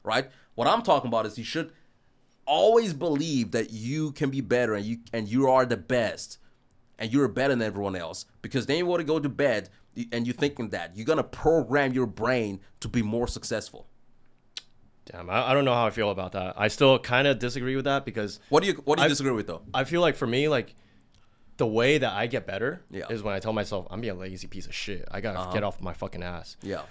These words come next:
Speaker 2: But yeah, I mean, to a certain
Speaker 1: But you're
Speaker 2: extent,
Speaker 1: comparing
Speaker 2: I
Speaker 1: yourself to so-, to something higher, right?
Speaker 2: Yeah, I compare myself. But
Speaker 1: Exactly.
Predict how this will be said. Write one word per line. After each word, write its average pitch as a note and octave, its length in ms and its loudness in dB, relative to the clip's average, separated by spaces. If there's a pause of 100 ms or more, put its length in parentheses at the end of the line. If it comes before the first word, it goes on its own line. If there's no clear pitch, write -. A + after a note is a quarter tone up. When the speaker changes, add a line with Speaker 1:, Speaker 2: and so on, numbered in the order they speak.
(120)
Speaker 2:
But E3+ 80 2
yeah, G3+ 160 4
I - 20 2
mean, D#3+ 340 0
to E3+ 100 -6
a C#3+ 40 -4
certain F#3 260 0
Speaker 1:
But D#3+ 120 6
you're C3 80 4
Speaker 2:
extent, - 80 2
Speaker 1:
comparing D#3+ 400 6
Speaker 2:
I - 20 2
Speaker 1:
yourself A2 300 -2
to A2 80 -8
so-, - 260 -6
to A#2 140 -6
something A#2 320 -4
higher, G#2+ 400 0
right? F2 280 -8 (100)
Speaker 2:
Yeah, D3+ 180 6
I B2 40 4
compare B2+ 280 4
myself. G#2+ 520 -2
But - 60 -10
Speaker 1:
Exactly. A#2+ 480 2